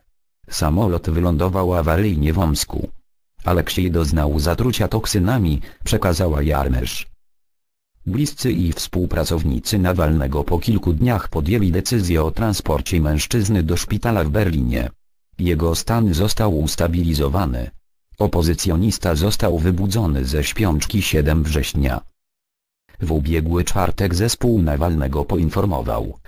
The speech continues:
że opozycjonista został otruty, prawdopodobnie nie na lotnisku, ale w pokoju hotelu Ksander w Tomsku tego samego dnia.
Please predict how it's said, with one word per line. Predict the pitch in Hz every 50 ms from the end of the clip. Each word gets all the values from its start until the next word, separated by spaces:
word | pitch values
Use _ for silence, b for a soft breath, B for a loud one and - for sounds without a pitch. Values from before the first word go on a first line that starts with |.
| - -
że | - 95 92 85
opozycjonista | 82 80 - 87 80 85 80 - - 95 101 120 139 143 - - 85 78
został | 76 98 107 - - 113 87 85
otruty, | 85 - 104 98 87 - 87
prawdopodobnie | - - 92 87 80 87 87 - 107 107 98 90 76 69 71 73 71 78 78
nie | 82 82
na | 78 78 76
lotnisku, | 73 71 - 117 120 113 104 - - - - - - - - _ _ -
ale | 82 85 82 80 76
w | - -
pokoju | - - - 120 101 87 76 73
hotelu | - - 104 - 107 110 120 117 113
Ksander | - - - 104 87 78 76 90 - -
w | -
Tomsku | 98 85 76 73 - - - 95
tego | - 87 85 82
samego | 78 - 87 69 64 62 65 71
dnia. | 69 76 78 69 67 64 60